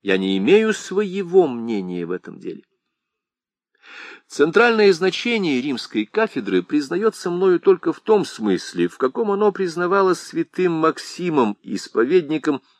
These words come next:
или святым Фёдором Студийским.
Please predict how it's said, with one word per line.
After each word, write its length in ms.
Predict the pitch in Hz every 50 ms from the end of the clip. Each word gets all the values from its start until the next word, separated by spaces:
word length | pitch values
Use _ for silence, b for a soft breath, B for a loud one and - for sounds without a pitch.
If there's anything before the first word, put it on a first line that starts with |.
| _ _ _
или 200 | - 180 160 135
святым 440 | - - 120 117 - - 127 117 104
Фёдором 720 | - - - 117 127 123 113 110 101 104 98 95 92 90
Студийским. 1000 | - - - - _ - 107 98 90 85 90 87 85 - - - - - -